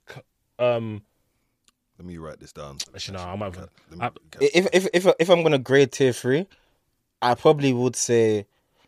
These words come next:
Speaker 1: Cousins will be definitely four for me.
Speaker 3: Yeah, Cousins is fourth.
Speaker 1: I'll say Hurts is third.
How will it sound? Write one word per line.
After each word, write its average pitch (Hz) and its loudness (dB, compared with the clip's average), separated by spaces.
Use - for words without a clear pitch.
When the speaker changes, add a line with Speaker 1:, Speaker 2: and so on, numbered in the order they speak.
Speaker 1:
Cousins 165 4
will - 0
be 123 0
definitely 131 0
four 110 -4
for - -14
me. 107 -12
Speaker 3:
Yeah, 139 6
Cousins 175 4
is 131 -4
fourth. 135 2
Speaker 1:
I'll 117 -2
say 113 -2
Hurts 113 0
is 98 -14
third. 107 -6